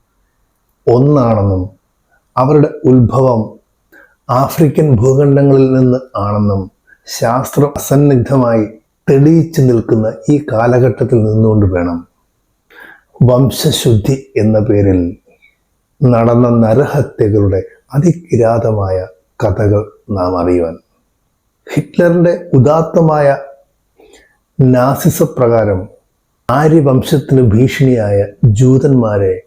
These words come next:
അധമ മനുഷ്യരായിട്ടാണ് ചിത്രീകരിച്ചിരുന്നത്. ഹിറ്റ്ലർ ഉത്ബോധനം ചെയ്യുന്ന ഹോളോകോസ്റ്റ് പ്രകാരം ജൂതന്മാരെ ഉന്മൂലനം ചെയ്യുന്നത് ഒരു വിശുദ്ധ പ്രവൃത്തിയായിട്ടാണ് കണക്കാക്കുന്നത്. ജൂതന്മാരെ കൂടാതെ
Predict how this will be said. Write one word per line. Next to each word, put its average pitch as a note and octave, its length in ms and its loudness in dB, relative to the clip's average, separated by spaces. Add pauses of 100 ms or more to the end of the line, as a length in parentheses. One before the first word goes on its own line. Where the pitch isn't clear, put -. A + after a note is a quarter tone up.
(280)
അധമ C#3+ 360 0 (160)
മനുഷ്യരായിട്ടാണ് A#2+ 840 0 (240)
ചിത്രീകരിച്ചിരുന്നത്. F2+ 840 0 (600)
ഹിറ്റ്ലർ D3+ 500 -2
ഉത്ബോധനം C3 680 2
ചെയ്യുന്ന A2+ 400 0 (460)
ഹോളോകോസ്റ്റ് D#3+ 960 0
പ്രകാരം A#2 420 0 (640)
ജൂതന്മാരെ C#3 720 2 (260)
ഉന്മൂലനം D3+ 640 4 (100)
ചെയ്യുന്നത് G2 380 -2 (400)
ഒരു D#3+ 120 4 (200)
വിശുദ്ധ E3+ 440 0 (160)
പ്രവൃത്തിയായിട്ടാണ് A#2+ 960 -2 (380)
കണക്കാക്കുന്നത്. F2+ 600 -2 (400)
ജൂതന്മാരെ C#3+ 760 2
കൂടാതെ A#2 540 0